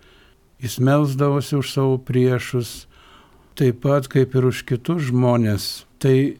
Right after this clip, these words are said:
tikra krikščioniška meilė pulsavo jo gyvenime. Jis mane sudomino, aišku, anksčiau negu prieš dvejus metus.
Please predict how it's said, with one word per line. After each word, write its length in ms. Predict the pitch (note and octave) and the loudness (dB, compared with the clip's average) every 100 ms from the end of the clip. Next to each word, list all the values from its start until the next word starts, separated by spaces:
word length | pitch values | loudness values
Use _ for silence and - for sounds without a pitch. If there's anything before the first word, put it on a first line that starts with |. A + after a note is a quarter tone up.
| - - _ | -18 -20 _
tikra 540 | D3 - C3+ B2+ C#3 C3+ - - - | -4 0 2 4 2 0 -6 -18 -6
krikščioniška 920 | B2+ A2+ - C#3+ C3+ C3+ B2+ - C3+ | -6 -6 -4 0 2 0 -2 -4 -2
meilė 540 | B2+ B2+ D3 D#3 C#3 B2+ | 2 2 2 0 0 0
pulsavo 600 | C3 A#2+ - B2+ B2 A#2+ | -2 -4 -2 0 0 0
jo 160 | A#2 A#2 | 0 0
gyvenime. 800 | A2+ A#2 A2+ A2+ A2 G#2 G#2 G2+ - - - - - - - _ _ _ _ _ _ _ | 0 0 0 0 0 0 -2 -4 -12 -20 -20 -20 -20 -20 -20 _ _ _ _ _ _ _
Jis 140 | F#3 F#3 | -4 0
mane 300 | G#3+ G#2+ G#2+ A#2+ - A#2+ | 0 2 0 -2 -4 -8
sudomino, 920 | - - D#3+ D#3+ F3 E3+ E3 D#3+ D#3 C3+ G#2+ - - | -4 -2 2 4 4 4 4 4 4 2 -2 -14 -4
aišku, 540 | D3 C#3+ B2+ - D3 C3+ B2 A2 - - _ _ B2 | 0 2 0 -4 -2 0 0 -2 -6 -20 _ _ -4
anksčiau 540 | A#2+ - - C#3+ E3+ F#3+ | -4 -4 0 4 4 4
negu 300 | F#3+ E3+ F3+ | 2 0 -2
prieš 380 | F3 F3+ D#3+ C3+ | 2 2 2 -2
dvejus 800 | C3+ C3 D3 D#3+ E3 E3+ E3 - | -4 -6 -2 0 2 0 -2 0
metus. 600 | D#3+ D#3+ D#3+ E3+ E3 - | 0 0 -2 0 0 -4